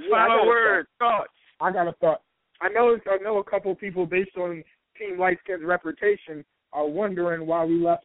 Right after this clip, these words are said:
Speaker 1: so many light-skinned queens on the board and did not volunteer to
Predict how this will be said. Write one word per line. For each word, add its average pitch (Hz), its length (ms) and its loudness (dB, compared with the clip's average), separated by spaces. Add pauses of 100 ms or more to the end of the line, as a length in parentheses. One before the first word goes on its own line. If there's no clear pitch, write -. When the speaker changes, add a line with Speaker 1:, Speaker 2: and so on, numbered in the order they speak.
Speaker 1:
so 175 100 -4
many 160 320 -8 (320)
light-skinned 170 640 -2
queens 175 420 -6
on 165 140 -4
the 160 80 -4
board 170 420 2
and 156 100 -6
did 151 120 -8
not 160 220 -6 (500)
volunteer 175 680 2
to 156 100 -6